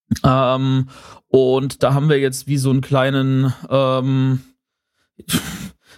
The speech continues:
Transition-Block oder so, Transition-Woche, ähm,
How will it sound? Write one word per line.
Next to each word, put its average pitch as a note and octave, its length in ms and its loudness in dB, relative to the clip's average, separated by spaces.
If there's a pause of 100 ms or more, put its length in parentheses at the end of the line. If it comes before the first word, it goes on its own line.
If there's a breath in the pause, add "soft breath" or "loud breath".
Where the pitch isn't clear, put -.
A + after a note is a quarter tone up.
(140 soft breath)
Transition-Block C#3 960 0
oder D3 300 0
so, D3+ 400 0 (160)
Transition-Woche, D#3 960 0 (720 loud breath)
ähm, C#3+ 720 2